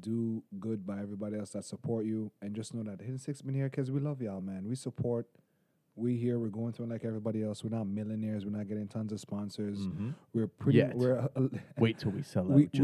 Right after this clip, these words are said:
Speaker 1: we,
Speaker 2: wait.
Speaker 1: you know, as much as events we talk about, we get lucky with some 'cause we're blessed with good friends and timings and stuff like that. But just know that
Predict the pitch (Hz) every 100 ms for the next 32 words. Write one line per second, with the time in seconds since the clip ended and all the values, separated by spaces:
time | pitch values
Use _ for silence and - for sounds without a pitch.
0 | 143 143 - 139 123 107 - _ _ -
1 | 123 110 135 139 131 120 110 123 117 120
2 | 117 110 113 120 120 98 110 113 98 95
3 | 107 123 120 - 120 - 104 101 92 104
4 | 101 110 101 101 - 107 98 101 - 98
5 | 104 101 104 - 104 110 101 104 - -
6 | 90 104 - - 101 107 107 101 95